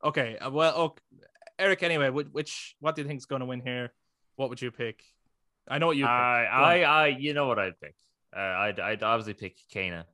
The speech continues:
Speaker 2: Bridge of Spirits. Uh, fair play to them. Did a really good job for first time doing it. The animations are quite, quite good. The, the technical,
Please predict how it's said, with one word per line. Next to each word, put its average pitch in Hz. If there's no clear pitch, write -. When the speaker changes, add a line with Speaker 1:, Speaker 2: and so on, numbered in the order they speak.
Speaker 2:
Bridge 87
of 85
Spirits. -
Uh, -
fair 95
play 107
to -
them. 127
Did 101
a 92
really 104
good 95
job 117
for 101
first -
time 113
doing 139
it. 165
The 104
animations 107
are 87
quite, -
quite 104
good. 104
The, -
the 90
technical, 95